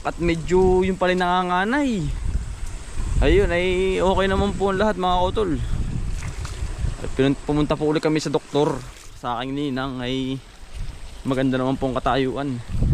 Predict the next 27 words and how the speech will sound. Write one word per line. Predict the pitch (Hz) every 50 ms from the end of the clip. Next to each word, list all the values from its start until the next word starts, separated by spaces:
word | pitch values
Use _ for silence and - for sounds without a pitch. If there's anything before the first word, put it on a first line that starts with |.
| - - - - - - - - -
Tayo | - 180 202
na | 220 214
po | 233
yung | 233 226
mag-grass | 233 233 220 226 226 202
cutter | - 226 220 214 226
na | 220 220 208
rin, | 214 220
mga | 214 214 214 208 208
kautol. | 208 214 208 247 226 202
Yan, | 202 226 196 156 127 113 - -
ating | 147 - 131 160 156
palayan. | - 151 151 156 156 165 175 185 180 147 123 110 107 - - - - - - - - - - - - - - - - - - -
Hanggang | 127 139 147 151 143
doon | 143 139 139
sa | 151 -
kabila. | 139 139 147 139 139 131 - - - - - - - - - - - - - - - - - -
O | -
tayo, | - 220 247
tayo | - 269 269 269
lang, | 269
mga | 277 277 277
kautol, | 269 277 277 294 247
hindi | - 247
ko | 254
po | 240 240
binibiglat. | 220 233 247 247 - - 262 254 254 262 294 277 - -